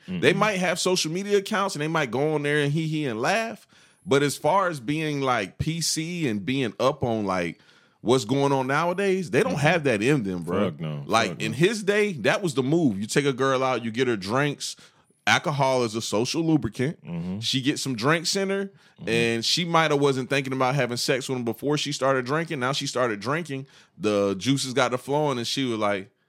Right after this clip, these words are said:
Speaker 2: "Yeah, boy, get a hotel. Let's go."
Speaker 1: Yeah.
Speaker 2: That was the move for him back then.
Speaker 1: Mm-hmm.
Speaker 2: Nowadays, it's women can't consent when they're drunk.
Speaker 1: Will you ever, do you ever think getting a bitch some drinks is gonna be equivalent to, like, dropping a roofie in a bitch?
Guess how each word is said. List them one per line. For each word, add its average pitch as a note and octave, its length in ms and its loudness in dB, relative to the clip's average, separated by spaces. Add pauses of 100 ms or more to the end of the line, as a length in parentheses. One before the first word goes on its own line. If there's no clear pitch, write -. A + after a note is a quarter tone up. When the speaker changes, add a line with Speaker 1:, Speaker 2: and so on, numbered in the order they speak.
(140)
Speaker 2:
"Yeah, A2+ 220 0
boy, G2 200 -6
get A#2+ 120 -2
a A#2+ 60 2
hotel. G2+ 360 -2
Let's G2+ 200 -6
go." E2 200 -6 (320)
Speaker 1:
Yeah. D#2 340 -8 (240)
Speaker 2:
That C3 200 4
was B2+ 120 -4
the C3 60 -2
move D#3+ 280 0
for C#3+ 80 0
him A#2 160 -4
back G2+ 240 0
then. F2+ 260 -6
Speaker 1:
Mm-hmm. D#2+ 280 -8
Speaker 2:
Nowadays, E3 680 4
it's A#2+ 300 0 (280)
women A2 320 4
can't - 320 -2
consent A2 560 -2
when F#2+ 160 -4
they're F2+ 160 0
drunk. G2+ 500 -2
Speaker 1:
Will G#2 140 0
you F3+ 200 6
ever, E3 280 2
do G2 160 -2
you D3 220 4
ever D3+ 180 0
think C#3 400 -4 (400)
getting A2 300 -4
a G2+ 60 -4
bitch G#2 260 -4
some F2+ 260 -10
drinks F#2+ 520 -6
is F2+ 120 -12
gonna F#2 200 -6
be E2+ 180 -6
equivalent F2+ 540 -6
to, E2+ 80 -10
like, D2 200 -10
dropping E2 340 -8
a D#2 40 -8
roofie E2+ 320 -12
in F2 80 -16
a - 20 -16
bitch? E2 280 -18